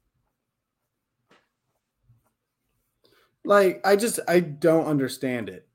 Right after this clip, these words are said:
And, and I, I, I don't know. I don't know. And like Shane said, he's only getting, he got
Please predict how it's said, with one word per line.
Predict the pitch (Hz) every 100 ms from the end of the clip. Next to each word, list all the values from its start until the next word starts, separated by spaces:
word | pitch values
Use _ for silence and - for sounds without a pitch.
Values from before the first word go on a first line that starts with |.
| -
And, | 143 139 135 123 120 - - _ _ _ _ _ _ _ _ _ _ _ -
and | 156 139 135 123 - _ _ _ _ -
I, | - - - _ _ _ _ _ _ _ _ _ - _ _ _ _ _ _ _ -
I, | 202 196 196 202 190
I | 175
don't | 180 147
know. | 113 95 _ -
I | 139
don't | 131
know. | 98 - _ _ -
And | 160 160 156 147 139 - - - _ _ _ _ _ _ _ _ _ _
like | 170 175 165 160
Shane | - 165 151 139
said, | 135 113
he's | 113 151 151
only | 175 160
getting, | 165 143 139
he | 156 170
got | 202 170 147 -